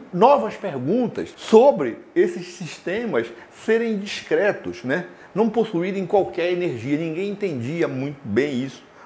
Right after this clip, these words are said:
na época. E aí surge uma pergunta que é a seguinte:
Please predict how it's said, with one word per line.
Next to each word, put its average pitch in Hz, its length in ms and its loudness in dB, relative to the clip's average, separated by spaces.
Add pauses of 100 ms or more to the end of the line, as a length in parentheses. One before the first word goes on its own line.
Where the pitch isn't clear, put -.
(120)
na 180 180 2
época. 120 380 0 (400)
E 269 100 2
aí 269 240 6
surge 247 440 0
uma 233 260 -2 (160)
pergunta 208 640 2
que 208 140 -2
é 220 40 6
a 220 40 2
seguinte: 202 560 -4